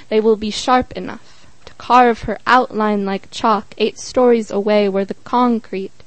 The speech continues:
is a clear reflection of the sky opening and closing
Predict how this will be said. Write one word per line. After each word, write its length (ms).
is 120
a 60
clear 360
reflection 680
of 120
the 80
sky 680
opening 520
and 220
closing 640